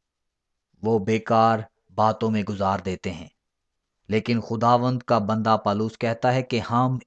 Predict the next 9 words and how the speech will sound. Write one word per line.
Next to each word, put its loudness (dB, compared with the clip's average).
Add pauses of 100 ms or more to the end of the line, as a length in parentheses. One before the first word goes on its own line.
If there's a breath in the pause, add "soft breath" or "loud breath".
इसलिए 2
मखलूक 0
हुए 0 (460 loud breath)
कि 0 (960)
उन 2
नेक 2
अमाल 4
को -4 (260)
करें, 0